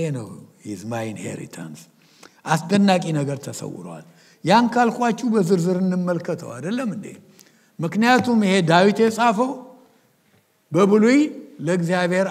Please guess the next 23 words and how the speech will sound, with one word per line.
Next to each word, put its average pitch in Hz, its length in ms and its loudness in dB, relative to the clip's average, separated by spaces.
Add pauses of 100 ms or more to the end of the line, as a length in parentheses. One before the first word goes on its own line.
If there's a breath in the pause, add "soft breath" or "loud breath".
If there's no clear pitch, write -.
አብ፣ 247 180 6 (840 soft breath)
በአዲስ 214 380 4
ኪዳንም 269 500 2
ለክርስቶስ 269 720 -2
ነው። 208 140 -2
ምክንያቱም 220 540 -4
ክርስቶስ 208 480 -6 (320 loud breath)
ያህዌ 190 320 2 (100)
ሮሂ 180 240 -2 (100)
ነው፣ 160 160 -8 (340 soft breath)
እኔ 160 200 -2
መልካም 190 480 2
እረኛ 185 340 -2 (120)
ነኝ 170 200 0
ብሎናል። 98 480 -10 (800 soft breath)
ከዚህ 202 260 2
የተነሳ 220 480 2
ሃያ 208 220 8
ሦስትን 185 480 0 (360 loud breath)
እስቲ 156 240 -2 (120)
እንየው 143 460 2
ዛሬ 120 320 -2 (480 loud breath)
ለለውጥ 151 500 8